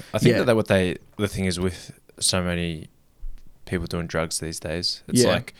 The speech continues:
Speaker 1: it's like a lot of people can come in and not buy any drinks. So they're like, "Well, we gotta make money somehow," 'cause especially if there's a lot of people in here just getting on shit, how else are we gonna make our money?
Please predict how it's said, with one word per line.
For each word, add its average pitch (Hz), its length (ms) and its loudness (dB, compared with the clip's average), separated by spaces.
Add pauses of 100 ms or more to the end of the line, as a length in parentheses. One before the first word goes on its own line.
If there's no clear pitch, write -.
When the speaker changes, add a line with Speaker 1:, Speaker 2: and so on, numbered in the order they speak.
(560)
Speaker 1:
it's - 160 -2
like 95 180 2 (920)
a 110 80 4
lot 104 180 8
of 98 80 0
people 92 260 0
can 92 200 -6
come 90 180 0
in 87 300 -4
and 85 260 -6 (160)
not 90 260 -2 (380)
buy 87 180 4
any 85 160 -2
drinks. - 520 -2 (500)
So 87 300 4
they're 82 160 0
like, 82 260 -2
"Well, 95 100 0
we 90 80 0
gotta 87 160 0
make 85 180 -2
money 82 160 -4
somehow," 82 420 -4
'cause 85 200 -6
especially 85 400 -4
if 76 40 -10
there's 80 120 -10
a 82 40 -6
lot 85 120 -2
of 82 60 -10
people 82 260 -6
in 82 80 -6
here 80 80 -6
just - 280 -6 (1500)
getting 85 220 0
on 82 180 -4
shit, 80 320 -6 (960)
how 87 200 -2
else 82 240 -4
are 90 40 -8
we 82 40 -6
gonna 82 120 -8
make 80 220 -8
our 76 60 -6
money? 80 320 -8